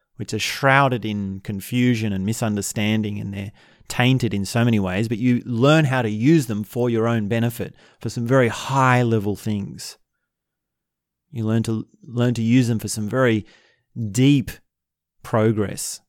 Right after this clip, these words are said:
in your awareness and your consciousness.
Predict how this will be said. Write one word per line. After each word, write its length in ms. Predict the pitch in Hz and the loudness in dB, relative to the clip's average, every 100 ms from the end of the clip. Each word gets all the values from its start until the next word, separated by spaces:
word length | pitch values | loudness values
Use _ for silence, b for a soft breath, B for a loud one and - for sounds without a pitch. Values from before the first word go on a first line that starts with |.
| _ _ _ _ | _ _ _ _
in 120 | 101 | -6
your 200 | 95 95 | -4 -4
awareness 500 | 98 98 104 101 95 | -2 -2 -2 -4 -6
and 100 | 107 | -8
your 120 | 92 95 | -8 -8
consciousness. 800 | 104 98 104 - - - - | -8 -6 -8 -10 -14 -16 -20